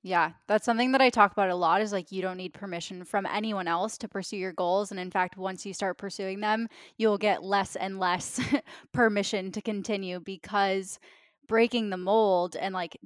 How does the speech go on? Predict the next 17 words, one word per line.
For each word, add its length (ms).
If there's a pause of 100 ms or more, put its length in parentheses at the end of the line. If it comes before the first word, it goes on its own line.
(100)
doing 400
what 180
other 240
people 580
don't 220
understand 840 (100)
will 320
trigger 380
them 260
and 140
will 120
make 240
them 440 (1120)
kind 180
of, 180
I 140
think 280